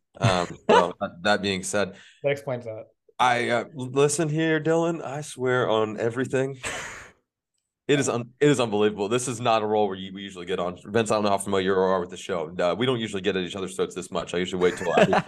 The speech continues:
Speaker 2: <laughs>
Speaker 1: stop recording, and then I tell him how much of a jerk he can be. But right now, I'm gonna tell him he's wrong, uh, because his favorite thing is to do is to make fun of me.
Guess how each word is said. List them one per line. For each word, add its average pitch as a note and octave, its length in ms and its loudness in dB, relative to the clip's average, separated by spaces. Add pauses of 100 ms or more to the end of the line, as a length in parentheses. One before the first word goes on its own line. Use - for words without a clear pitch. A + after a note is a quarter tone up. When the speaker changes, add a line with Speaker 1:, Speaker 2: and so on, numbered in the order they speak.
Speaker 2:
<laughs> - 100 -10
Speaker 1:
stop - 280 2
recording, C#3 360 2 (280)
and F#2+ 180 -4
then A#2+ 140 4
I G2 80 2
tell F#2 260 0
him D#2+ 80 -10
how F2+ 100 -4
much F2+ 160 -4
of E2 60 -12
a E2+ 40 -6
jerk F#2 260 0
he - 80 -16
can F#2 260 -6
be. E2 120 -4 (380)
But C#3+ 120 4
right A#3 140 8
now, A3+ 120 8
I'm G3+ 60 4
gonna D#3 140 4
tell F#3+ 180 4
him A#2+ 100 2
he's - 80 -14
wrong, G#2+ 500 0 (800)
uh, G#2+ 160 4
because A2 260 2
his A#2+ 140 -4
favorite A#2+ 240 0
thing A#2 100 0
is G#2 140 -2
to A#2 120 -6
do G#2 160 0
is F#2+ 160 -6
to G2 100 -14
make F#2+ 200 -2
fun A#2+ 120 2
of F2 100 -6
me. F2 240 -6